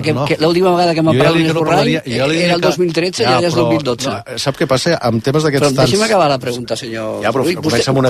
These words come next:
Speaker 1: contesti
Speaker 2: afirmació.
Speaker 1: Bueno, no, jo, jo, jo li pregunto, i vostè
Speaker 2: Jo no,
Speaker 1: després
Speaker 2: no.
Speaker 1: fa el que vulgui. Jo només vull que em digui sí o no. Sí, és una, és una, que és un condicional. Si el cas de Laura Borràs no entra en el projecte de, d'amnistia, jo volia saber si, eh, vostès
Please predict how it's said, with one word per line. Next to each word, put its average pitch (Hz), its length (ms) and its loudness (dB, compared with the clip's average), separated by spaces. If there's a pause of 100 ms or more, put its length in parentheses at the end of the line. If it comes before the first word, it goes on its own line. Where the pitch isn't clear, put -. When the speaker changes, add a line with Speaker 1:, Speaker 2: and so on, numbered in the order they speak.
Speaker 1:
contesti 190 160 2
Speaker 2:
afirmació. 139 400 0
Speaker 1:
Bueno, 147 320 0
no, 175 180 2 (140)
jo, 165 160 0
jo, 175 240 -4
jo 247 160 0
li 285 160 0
pregunto, 139 320 2
i 120 80 -2
vostè 110 160 2
Speaker 2:
Jo - 40 4
no, 139 40 4
Speaker 1:
després 139 240 2
Speaker 2:
no. 160 80 2
Speaker 1:
fa 202 80 4
el 180 80 0
que 170 160 2
vulgui. 113 260 -2 (140)
Jo 220 160 2
només 226 240 2
vull 247 80 0
que 208 80 -2
em 220 160 2
digui 254 160 -2
sí - 300 -2 (100)
o 175 100 4
no. 127 280 0 (960)
Sí, - 400 0 (160)
és 110 320 -10
una, 135 160 0
és - 140 -6 (100)
una, 131 140 2 (180)
que - 80 -4
és 156 80 -2
un 165 80 0
condicional. 120 640 0 (100)
Si - 400 0
el 123 80 2
cas 143 160 2
de 170 80 2
Laura 156 240 4
Borràs 139 220 0 (180)
no 131 240 2
entra 95 380 -2 (100)
en 95 160 -10
el 98 80 -8
projecte 98 300 -6 (100)
de, 98 160 -8
d'amnistia, 117 480 -2
jo 151 140 2
volia 151 180 2
saber 170 380 0 (340)
si, 170 560 0
eh, 113 480 2
vostès 151 400 0